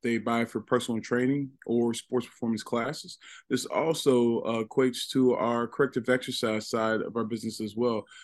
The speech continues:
Uh, my counterpart, Kelsey Nguet, runs our corrective exercise. And for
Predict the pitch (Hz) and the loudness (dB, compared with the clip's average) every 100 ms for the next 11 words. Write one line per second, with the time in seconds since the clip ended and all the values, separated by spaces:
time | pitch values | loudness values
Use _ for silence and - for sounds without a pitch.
0 | - _ - 113 110 113 117 117 123 120 | -20 _ -4 -2 2 4 4 2 2 0
1 | - 123 117 127 117 120 113 113 123 135 | 2 0 2 0 0 0 0 4 4 2
2 | _ - 117 117 113 110 120 110 110 117 | _ -10 -2 0 0 0 0 -2 -2 -4
3 | - - 123 127 123 113 120 | -4 -2 2 2 2 -2 -2